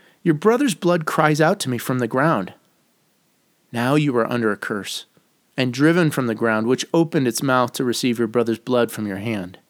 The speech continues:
When you work the ground, it will no longer yield its crops for you.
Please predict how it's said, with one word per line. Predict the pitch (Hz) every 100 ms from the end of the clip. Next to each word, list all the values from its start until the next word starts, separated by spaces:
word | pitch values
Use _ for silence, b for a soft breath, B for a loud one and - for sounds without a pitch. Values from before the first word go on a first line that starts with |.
| b b b b b b b
When | 135 135
you | 165
work | 160 160 -
the |
ground, | 131 135 143 156 156
it | 131
will | 117
no | 123 139
longer | 135 131 120
yield | 113 117 123 117
its | -
crops | - 135 127
for | - 110
you. | 101 92